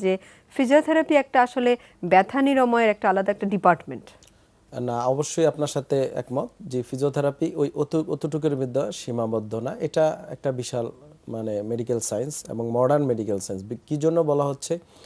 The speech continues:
Speaker 2: মানুষ এখন সবাই, আহ, আপনার, আহ, যেটা আমরা বলি কমপ্লিকেশনবিহীন নিরাপদ
Speaker 1: হুম হুম।
Speaker 2: চিকিৎসা চায় এবং হ্যাজার্ডবিহীন,
Speaker 1: হুম হুম।
Speaker 2: কমপ্লিকেশনবিহীন নিরাপদ। তো আমরা কমপ্লিকেশনবিহীন নিরাপদ চিকিৎসা বলতে specially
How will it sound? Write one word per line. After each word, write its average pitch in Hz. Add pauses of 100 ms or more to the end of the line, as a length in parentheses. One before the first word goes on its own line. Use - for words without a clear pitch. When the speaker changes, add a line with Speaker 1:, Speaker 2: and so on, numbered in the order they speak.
(340)
Speaker 2:
মানুষ 147
এখন 175
সবাই, 151 (100)
আহ, 127
আপনার, 131
আহ, 123 (400)
যেটা 123
আমরা 131
বলি 139
কমপ্লিকেশনবিহীন 151 (400)
নিরাপদ 156
Speaker 1:
হুম 104 (160)
হুম। 196
Speaker 2:
চিকিৎসা 139
চায় 92
এবং 131
হ্যাজার্ডবিহীন, 127
Speaker 1:
হুম 127
হুম। -
Speaker 2:
কমপ্লিকেশনবিহীন 127 (380)
নিরাপদ। 123
তো 113
আমরা 113
কমপ্লিকেশনবিহীন 147 (100)
নিরাপদ 143
চিকিৎসা 143
বলতে 131 (800)
specially 160